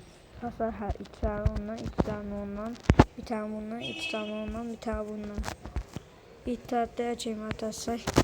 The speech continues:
Zaten hepsi bende olduğu için bence çok bir şey, çok tahta çıkacak böyle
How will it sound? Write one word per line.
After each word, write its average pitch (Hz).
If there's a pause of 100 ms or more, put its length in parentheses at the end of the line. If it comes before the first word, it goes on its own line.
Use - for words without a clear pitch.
(200)
Zaten 240
hepsi 233
bende 240
olduğu 240
için 247
bence 220
çok -
bir 226
şey, 214 (440)
çok 233
tahta 220
çıkacak 190
böyle 190